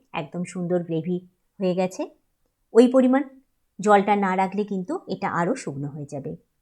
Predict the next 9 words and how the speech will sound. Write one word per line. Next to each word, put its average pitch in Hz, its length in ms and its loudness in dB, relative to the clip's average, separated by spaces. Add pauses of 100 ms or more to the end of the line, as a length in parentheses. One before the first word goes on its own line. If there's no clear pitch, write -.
(540)
আমাদের 233 320 8
নবরত্ন 226 520 2
কোর্মা 220 340 0
একদম 190 440 -2
তৈরি। 233 400 0
আপনারা 175 320 -4
এইভাবে 190 460 0
বাড়িতে 185 400 -2
বানিয়ে 185 460 -4